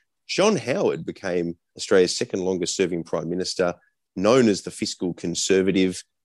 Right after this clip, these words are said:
uh, you know, regarded in Liberal circles certainly as a very good, strong, reforming, fiscally conservative prime minister. Now, he was a six-year treasurer in the Fraser government where he handed down one small surplus,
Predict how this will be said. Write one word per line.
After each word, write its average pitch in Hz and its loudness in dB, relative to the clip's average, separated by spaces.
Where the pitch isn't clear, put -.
uh, 80 0
you 90 0
know, 85 2
regarded 92 0
in 85 -16
Liberal 101 -4
circles 87 0
certainly 82 0
as 82 -6
a 87 -6
very 85 0
good, 95 2
strong, 90 -4
reforming, 87 -2
fiscally 90 -4
conservative 82 -4
prime 82 -6
minister. - -4
Now, 104 2
he 123 4
was 107 6
a 95 2
six-year - -2
treasurer 107 0
in 92 -4
the 92 -6
Fraser 113 -4
government 85 -8
where 90 -2
he 87 -4
handed 95 -6
down 85 -6
one 110 2
small 147 -2
surplus, 113 0